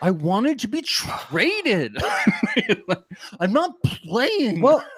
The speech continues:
Speaker 2: and it's just
Speaker 1: No,
Speaker 2: so
Speaker 1: but it's
Speaker 2: fucking
Speaker 1: totally
Speaker 2: obvious. It's
Speaker 1: reasonable.
Speaker 2: so,
Speaker 1: It's
Speaker 2: ugh.
Speaker 1: so reasonable, but it's just <laughs> so, like, it's
Speaker 2: And it's not like, it's not like Nolan or Trevor, it's not like they hate the Rockies. It's not like they hate their teammates. Like,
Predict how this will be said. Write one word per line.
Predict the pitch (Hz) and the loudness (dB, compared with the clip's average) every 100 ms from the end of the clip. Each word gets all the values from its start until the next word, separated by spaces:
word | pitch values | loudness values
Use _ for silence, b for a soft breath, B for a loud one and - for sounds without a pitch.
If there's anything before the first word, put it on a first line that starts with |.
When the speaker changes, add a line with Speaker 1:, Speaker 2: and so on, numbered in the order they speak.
| - - | -20 -8
Speaker 2:
and | 208 269 | 2 4
it's | 339 | 4
just | - 269 | 2 2
Speaker 1:
No, | 240 | 4
Speaker 2:
so | |
Speaker 1:
but | 214 | 2
it's | 226 | 2
Speaker 2:
fucking | 185 214 | 2 2
Speaker 1:
totally | 208 202 254 254 | 0 -2 -2 2
Speaker 2:
obvious. | 240 330 185 151 | 4 4 2 2
It's | 135 240 185 | 0 -2 0
Speaker 1:
reasonable. | 180 143 107 | 0 2 2
Speaker 2:
so, | 254 - - | 2 0 -2
Speaker 1:
It's | 196 - | -2 0
Speaker 2:
ugh. | 226 | 0
Speaker 1:
so | 214 254 247 | 4 2 0
reasonable, | 190 214 240 202 190 160 135 104 - _ - | -2 0 2 0 0 2 2 0 -2 _ 0
but | 180 | 2
it's | 175 | 2
just | 185 | -2
<laughs> | - - - | -4 -6 0
so, | 190 160 170 160 | 2 2 -2 0
like, | 156 165 156 | 0 0 -4
it's | 147 180 - - - | -2 -6 -6 -12 -2
Speaker 2:
And | 208 | 0
it's | 233 - | 0 0
not | 247 320 | -2 2
like, | 254 233 | 0 0
it's | 165 160 | -6 -2
not | 185 190 | -2 2
like | 165 180 | 0 0
Nolan | 131 135 170 170 160 151 139 147 | 0 0 2 2 2 2 0 0
or | 143 | 0
Trevor, | 139 - 131 131 135 123 | 0 -2 -2 0 0 0
it's | - | -2
not | 143 185 | -4 -2
like | 185 | 0
they | 151 | 0
hate | 135 127 139 143 | -2 -2 -2 0
the | |
Rockies. | 120 113 120 135 123 110 | 0 2 0 2 0 0
It's | - - | -4 -2
not | 120 | 0
like | 131 131 | 0 0
they | |
hate | 110 131 | 0 0
their | 139 127 | -2 -2
teammates. | - 143 143 127 - | -2 0 0 -2 0
Like, | 123 123 | -2 -2